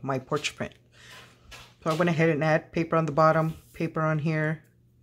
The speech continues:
Got that beautiful image there. And of course I had to add cheesecloth 'cause, you know, we all love cheesecloth.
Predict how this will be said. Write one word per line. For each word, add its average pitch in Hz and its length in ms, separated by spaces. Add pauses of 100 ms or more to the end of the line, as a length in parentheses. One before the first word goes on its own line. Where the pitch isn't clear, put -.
(100)
Got 165 220
that 147 200
beautiful 156 380
image 160 360
there. 175 300 (1300)
And 175 80
of 170 100
course 175 240
I 170 40
had 151 120
to 147 80
add 135 240
cheesecloth 127 560
'cause, - 220
you 147 60
know, 135 140
we 139 200
all 143 180
love 143 320
cheesecloth. 135 720